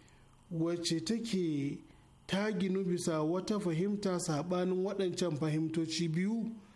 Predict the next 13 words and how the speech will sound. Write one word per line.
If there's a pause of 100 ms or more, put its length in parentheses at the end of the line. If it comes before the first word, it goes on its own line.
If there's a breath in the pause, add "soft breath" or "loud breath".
(640 loud breath)
ta
ginu
ne (120)
kamar
yadda
manzon
Allah (460 loud breath)
sallallahu
alaihi
wa
alihi
wa
sallam